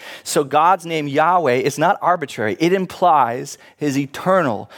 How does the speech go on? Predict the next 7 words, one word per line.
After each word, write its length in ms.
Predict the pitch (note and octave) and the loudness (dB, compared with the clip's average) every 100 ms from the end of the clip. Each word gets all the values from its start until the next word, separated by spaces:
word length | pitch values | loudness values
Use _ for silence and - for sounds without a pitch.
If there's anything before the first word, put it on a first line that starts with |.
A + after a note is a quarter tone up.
| - | -14
self-sustaining, 1160 | - - E3 F3+ - - F3+ - D#3 C#3+ A#2 G#2+ - | -6 0 2 0 -2 -8 -6 -2 0 0 -2 -6 -14
self-existence. 1160 | - - - D3+ D#3+ D3+ A#2 C#3+ - A2 F#2+ - - | -10 -4 2 2 2 -6 -4 -6 -6 -6 -8 -10 -16
He 220 | - G3+ G#3+ | -6 0 0
is 140 | F3 | 0
the 160 | E3+ - - | -2 -2 0
only, 640 | G3+ A3+ F#3 G#2+ F2 - _ _ - | 0 0 -4 -6 -8 -14 _ _ 0
ultimate, 540 | F#3 F#3 - A2 F#2+ | 0 -2 -8 -12 -14